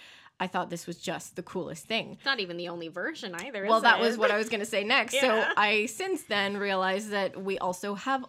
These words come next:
Speaker 1: Old English, um, which, uh, going off on a bit of a tangent here, um, fun fact, most of, uh, Tolkien's work, especially The Hobbit,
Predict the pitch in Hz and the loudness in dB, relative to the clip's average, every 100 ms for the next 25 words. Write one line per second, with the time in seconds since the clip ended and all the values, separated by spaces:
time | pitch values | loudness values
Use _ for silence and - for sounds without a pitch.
0 | - - 554 339 226 - 180 151 127 139 | -2 2 2 2 0 -4 -4 -4 -6 -6
1 | - - - - - 208 202 196 196 - | -8 -10 -16 -8 0 0 0 -4 -6 -6
2 | - - 180 180 190 190 185 185 196 175 | -8 0 0 0 0 0 0 -2 -4 -4
3 | 180 - - 247 254 247 190 170 - 196 | -6 -8 -6 -2 0 -2 -4 -8 -8 -6
4 | 170 170 160 180 170 175 - 254 233 - | -4 -4 -4 -4 -4 -6 -4 -2 -2 -4
5 | 277 214 180 - 208 233 262 - - 185 | 0 0 0 -4 -4 -4 -4 -8 -4 -2
6 | 180 170 - 170 160 - - 247 277 - | -2 -4 -6 -4 -4 -8 -6 -4 -4 -4
7 | 196 165 160 165 - 170 175 - - - | -6 -6 -8 -12 -12 -6 -6 -6 -10 -10
8 | - 233 - 202 156 - 175 170 143 - | -6 -6 -4 -4 -4 -4 -4 -4 -8 -12